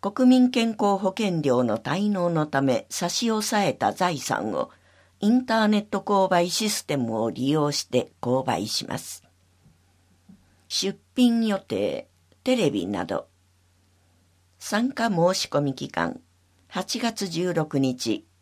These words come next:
午後一時から九月四日午後十一時。入札期間、九月十日午後一時から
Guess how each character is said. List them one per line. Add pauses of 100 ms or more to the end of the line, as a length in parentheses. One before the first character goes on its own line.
(180)
午
後 (100)
一
時
か
ら (560)
九
月
四 (100)
日 (100)
午
後
十
一
時。 (2000)
入
札
期
間、 (720)
九
月
十
日 (140)
午
後
一
時
か
ら